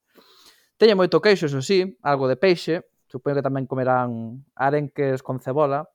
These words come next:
arenques crus con cebola, e en Frisia teñen unha especie como de panetone con anacos de azucre e canela chamado Zuckerbolle ou pan de azucre, que é, digamos, o postre máis, máis típico.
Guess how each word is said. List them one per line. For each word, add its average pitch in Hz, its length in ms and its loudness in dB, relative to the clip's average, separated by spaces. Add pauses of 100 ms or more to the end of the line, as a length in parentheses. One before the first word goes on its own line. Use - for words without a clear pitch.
(200)
arenques 127 400 -6
crus 143 240 -8
con 123 160 -8
cebola, 131 480 -2 (720)
e 151 120 -2
en 170 80 -4
Frisia 233 280 0
teñen 220 280 0
unha 202 80 2
especie 196 320 -2
como 175 200 0
de 139 120 0
panetone 175 720 0 (220)
con 147 160 -8
anacos 165 400 -2
de 156 400 2
azucre 151 400 -2
e 147 80 -4
canela 170 400 2
chamado 160 400 0
Zuckerbolle 170 640 0
ou 156 160 0
pan 143 160 -2
de 139 160 -4
azucre, 147 480 -4
que 131 400 -4
é, 120 80 -14
digamos, 127 400 -4
o 127 80 -10
postre 131 400 -6
máis, 117 400 -6
máis 123 160 -10
típico. - 480 -18